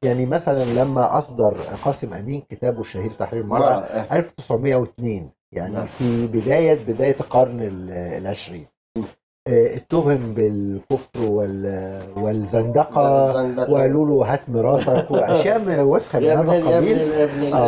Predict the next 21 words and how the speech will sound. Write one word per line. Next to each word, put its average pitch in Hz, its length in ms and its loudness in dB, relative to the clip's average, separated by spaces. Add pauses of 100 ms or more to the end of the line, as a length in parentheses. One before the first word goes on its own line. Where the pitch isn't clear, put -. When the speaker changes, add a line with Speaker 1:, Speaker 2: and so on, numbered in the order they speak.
Speaker 2:
يا - 40 -2
ابن 151 100 -2
ال-، 147 280 0
Speaker 1:
وديوث 147 640 4
بقى - 180 2
وحاجات 123 320 -4
من 92 180 -10
النوع 90 240 -6
ده. - 260 -12 (460)
و-، 123 60 4
آه، 123 200 6
آه، 117 640 0
إيه 359 200 2
هو 240 180 4
إيه 233 160 6
اللي 220 140 2
الراجل 165 300 2
كان 120 220 -2
كاتبه 110 360 -2
في 120 140 -4
الكتاب؟ 101 440 -2